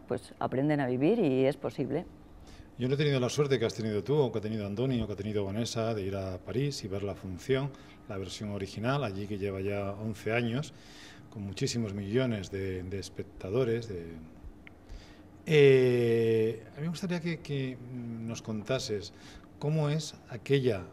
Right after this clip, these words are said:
Speaker 2: eh, versión original, obviamente, ya que fue, ha sido la primera que está en estos momentos en París, que lleva once años,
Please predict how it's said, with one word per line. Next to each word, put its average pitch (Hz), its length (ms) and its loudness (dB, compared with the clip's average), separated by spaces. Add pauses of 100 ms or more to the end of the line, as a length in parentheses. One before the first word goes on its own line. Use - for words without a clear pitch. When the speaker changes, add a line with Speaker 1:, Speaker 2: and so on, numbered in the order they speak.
(240)
Speaker 2:
eh, 98 300 -10 (140)
versión 117 560 0
original, 113 640 -2
obviamente, 107 640 -4
ya 107 100 -4
que 110 240 -2
fue, 107 560 -2
ha - 20 -10
sido 113 220 0
la 110 100 2
primera 107 400 -2 (540)
que 117 160 -2
está 131 280 0
en 131 100 0
estos 123 180 -8
momentos 113 340 -4
en 110 100 -6
París, 127 280 -4
que 120 140 -6
lleva 110 180 0
once 104 320 -6
años, 127 320 -6